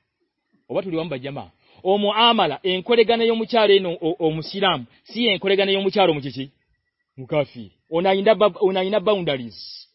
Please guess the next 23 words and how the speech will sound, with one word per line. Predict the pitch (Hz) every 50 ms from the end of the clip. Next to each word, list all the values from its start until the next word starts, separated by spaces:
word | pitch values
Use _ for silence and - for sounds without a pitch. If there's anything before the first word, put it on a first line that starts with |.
| _ -
Omusiraamu | 127 139 147 135 - 170 180 165 151 151
ayina | 156 165 202 208
waakoma. | 190 165 160 147 _ 117 101 92 _ _ _ _ _ _ _ _ _ _ _ _ _ _ _ _ _
Ayina | - 160 170 185 214 226
rights | 233 226 226 202 175 - - -
ne | 165 196
hukuku | 185 196 196 - 214 202 175 - 160
z'ayina | 147 170 180 185 185 190
okutuukiriza | 190 - - - 180 170 - 156 147 143 135 151
eri | 147 143 143
bbaawe. | 127 120 135 131 120 107 92 - _ _ _ _ _ _ _ _ _ _ -
Ate | - 226 208 202 - 269
ono | 269 240 196 160 123 - _ _ _ -
abiraba | - 147 165 180 190 208 214 208
bulabi | 202 214 208 190 180
nti, | 160 147 190
"Ah, | 190 196 202 -
ah, | 226 220 208 190 160 123 107 101 _ _ _ _ _ _ _ _
just | 147 220 254 - -
tuliwo | 220 214 226 233 233 214 180
ng'ensolo, | 165 190 196 180 147 131 - 160 165 175 196 233 - -
eh, | 98 110 -
tugambe, | - 131 139 139 143 151 170 185 185 175 165 139